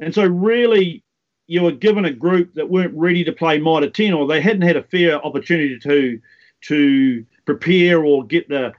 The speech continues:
development they needed. So there was two things we needed to sort. One, we needed to get more players.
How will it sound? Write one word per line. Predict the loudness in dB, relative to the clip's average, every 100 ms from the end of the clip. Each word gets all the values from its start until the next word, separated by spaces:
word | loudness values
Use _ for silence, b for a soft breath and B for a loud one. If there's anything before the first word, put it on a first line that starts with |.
| _ _ -6
development | 0 0 0 -4
they | -6 -2
needed. | 0 -2
So | -2 -4
there | -4 _ _ _ _ _ _ -4 -4
was | -2
two | -2 -2
things | -2 -2 -2
we |
needed | -2 -4 -6
to |
sort. | -8 0 0 0
One, | -2 -2 0
we | 0
needed | -2 -4
to | -6
get | -4 0
more | 0 0
players. | 0 2 2 -2 -6